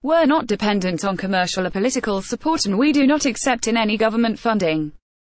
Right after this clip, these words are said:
Content created by the Daily Caller News Foundation is available without charge to any eligible news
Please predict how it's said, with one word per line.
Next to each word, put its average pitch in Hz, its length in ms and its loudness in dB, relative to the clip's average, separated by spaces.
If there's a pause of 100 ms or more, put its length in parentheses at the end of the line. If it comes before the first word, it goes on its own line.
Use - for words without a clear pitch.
(240)
Content 214 480 0
created 180 420 -2
by 202 160 0
the 196 100 -2
Daily 190 320 0
Caller 196 300 0
News 165 300 -2
Foundation 196 640 0
is 202 100 -4
available 240 540 0
without 247 340 0
charge 156 300 0 (120)
to 202 200 0
any 202 180 0
eligible 220 480 0
news 170 240 -2